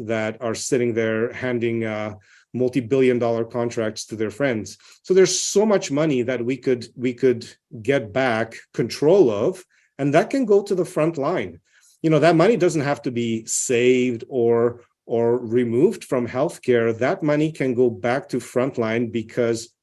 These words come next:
we have staff shortages. How about we dissolve the college, put in a, a, a college that the government controls, and we invite all the unvaccinated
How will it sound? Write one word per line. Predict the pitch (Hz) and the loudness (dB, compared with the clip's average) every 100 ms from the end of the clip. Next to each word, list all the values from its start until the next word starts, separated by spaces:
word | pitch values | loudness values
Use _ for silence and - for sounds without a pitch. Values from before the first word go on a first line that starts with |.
| - | -12
we | 107 95 | -10 -8
have | 113 139 | -6 -6
staff | - - 139 139 | -4 -2 0 -2
shortages. | - 135 131 117 127 127 - - _ _ _ _ _ | 0 2 2 4 2 0 -6 -16 _ _ _ _ _
How | - 185 247 | -2 0 2
about | 156 143 135 135 - - _ - | 2 2 2 0 -6 -20 _ -2
we | 139 | 0
dissolve | 139 123 107 139 160 | 2 0 2 2 2
the | 151 | 0
college, | - 120 104 110 160 156 - _ _ _ _ | -2 -2 -2 -4 -4 -8 -14 _ _ _ _
put | - 160 | 4 6
in | 156 156 | 6 2
a, | 160 139 135 135 131 - 135 | 0 0 2 0 0 -4 -4
a, | 127 | -2
a | 131 | -2
college | 123 156 170 147 127 | 0 2 4 4 0
that | 117 123 123 | -2 -2 0
the | 123 | -2
government | 117 131 156 135 139 | 0 0 0 -2 -2
controls, | 135 127 120 117 151 160 - | -4 -2 2 2 0 -4 -4
and | 139 135 | -2 0
we | 131 170 | 2 4
invite | 156 117 135 143 - | 2 2 0 0 -4
all | 139 156 175 | 0 2 2
the | 165 170 | 0 -2
unvaccinated | 135 156 127 123 127 - 123 123 120 120 | -2 -4 -2 -2 -2 -2 0 2 2 0